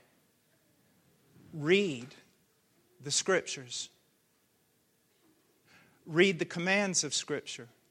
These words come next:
Read the will of God in Scripture. Read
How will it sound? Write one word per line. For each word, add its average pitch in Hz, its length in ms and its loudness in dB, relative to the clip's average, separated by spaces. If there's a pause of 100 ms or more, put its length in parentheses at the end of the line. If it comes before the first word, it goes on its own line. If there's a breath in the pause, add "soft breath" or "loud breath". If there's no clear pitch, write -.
(100)
Read 170 240 6
the 180 80 2
will 180 260 2
of 143 160 -4
God 185 340 4
in 135 160 -6
Scripture. - 540 -6 (440 soft breath)
Read 190 420 4